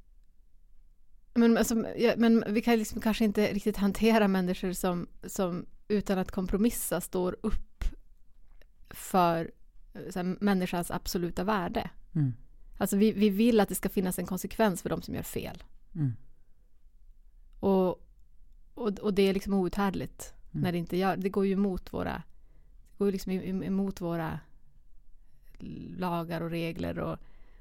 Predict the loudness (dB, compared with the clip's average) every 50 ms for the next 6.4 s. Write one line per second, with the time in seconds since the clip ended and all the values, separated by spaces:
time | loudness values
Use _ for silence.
0 | -16 -10 -6 -4 -4 -4 -4 -6 -6 -6 -6 -6 -8 -8 -6 -4 -4 -4 -4 -4
1 | -6 -6 -6 -6 -6 -6 -6 -4 -4 -2 -2 -2 -2 -4 -4 -4 -2 0 0 0
2 | -2 -4 -6 -10 -10 -12 -12 -10 -8 -6 -2 -2 0 0 0 -2 -6 -8 -14 -18
3 | -18 -18 -20 -20 -20 -20 -20 -20 -20 -20 -20 -20 -20 -20 -20 -12 -4 0 0 0
4 | 0 -2 -8 -16 -20 -20 -20 -20 -20 -20 -20 -20 -20 -18 -16 -16 -14 -10 -10 -8
5 | -6 -6 -6 -6 -4 -4 -4 -4 -2 -2 -2 0 0 0 0 -2 -4 -6 -6 -4
6 | -4 -2 0 2 2 2 0 -2